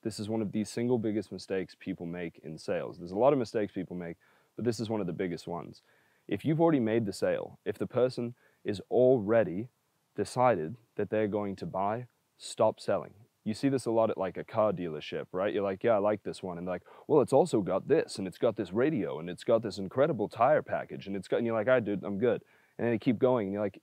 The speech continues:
"You know what? I think I'm just gonna go buy this somewhere else," right? People make this mistake in a big way on the phone, right? So if you're doing one-to-one sales or higher ticket sales, this is where people really mess this up. 'Cause the reality is in, like, a sales page or for something lower ticket,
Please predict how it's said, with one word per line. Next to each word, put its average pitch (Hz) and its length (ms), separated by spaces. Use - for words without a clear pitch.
"You 107 80
know 143 120
what? 180 180
I - 80
think 180 100
I'm 190 60
just 170 100
gonna 170 140
go 135 120
buy 107 220
this 101 160
somewhere 85 380
else," - 300
right? 104 220
People 147 240
make 127 220
this 110 160
mistake 98 480
in 92 120
a 92 60
big 101 300
way 90 340
on 92 160
the 80 100
phone, - 360
right? 98 200
So - 80
if 95 60
you're 117 80
doing 120 240
one-to-one 110 560
sales 107 440
or 87 140
higher 101 340
ticket - 340
sales, 117 380
this 98 140
is 90 120
where 92 120
people 92 280
really 90 220
mess 87 260
this 80 200
up. 98 220
'Cause 107 120
the 117 60
reality 139 320
is 107 120
in, 98 80
like, 92 180
a 78 60
sales 113 360
page 104 360
or 92 60
for 85 120
something 95 400
lower 92 220
ticket, - 420